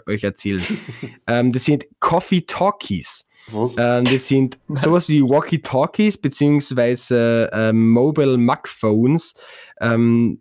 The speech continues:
Speaker 1: also sowas wie Mobiltelefone, nur in Form einer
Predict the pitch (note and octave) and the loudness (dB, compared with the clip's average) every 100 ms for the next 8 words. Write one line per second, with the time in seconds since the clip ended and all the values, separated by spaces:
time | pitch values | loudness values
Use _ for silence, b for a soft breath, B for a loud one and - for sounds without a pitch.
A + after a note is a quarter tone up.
0 | _ B2 A#2+ C3+ C3 - - E3 F#3+ F3 | _ -4 0 2 2 0 -2 0 0 2
1 | D#3+ C#3 B2+ D3+ G#3+ A3 C3+ A#2+ A#2 A#2+ | 0 0 0 2 2 2 0 0 -2 0
2 | A#2+ C#3 D#3+ D3+ C3 C#3 E3+ F#3+ F3+ D3+ | 2 4 2 4 4 4 4 2 2 0
3 | C#3+ - A2 B2 C#3+ - B2 B2+ B2+ B2+ | -2 0 0 2 -2 -2 0 2 2 2
4 | B2 B2 | 0 -2